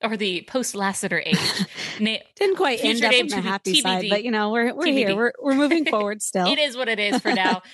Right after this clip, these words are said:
Speaker 1: You know, five years, we can, we can come back to it and say, "You know what? This is a better name."
Speaker 2: Yeah.
Speaker 1: But we don't have one right now.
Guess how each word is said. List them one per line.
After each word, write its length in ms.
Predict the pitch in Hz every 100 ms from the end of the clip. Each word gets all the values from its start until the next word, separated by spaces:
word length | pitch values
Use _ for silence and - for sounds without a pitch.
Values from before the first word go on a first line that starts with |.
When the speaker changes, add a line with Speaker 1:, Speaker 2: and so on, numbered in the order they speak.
| 302 -
Speaker 1:
You 80 | 233
know, 140 | 214
five 260 | 208 208 190
years, 220 | 185 180
we 100 | 185
can, 240 | 208 175 185
we 120 | 208
can 220 | 214 185
come 260 | - 247 180
back 260 | 139 -
to 140 | - 165
it 60 | 160
and 100 | 160
say, 140 | -
"You 160 | 185 247
know 120 | 311
what? 140 | 330 320
This 160 | -
is 100 | 202
a 40 | 175
better 300 | 156 147 135
name." 200 | 180 160
Speaker 2:
Yeah. 300 | 294 247 202 170 -
Speaker 1:
But 140 | 320 311 -
we 100 | 269
don't 140 | 254
have 180 | 202 156
one 100 | 165
right 120 | 175 175
now. 280 | 180 208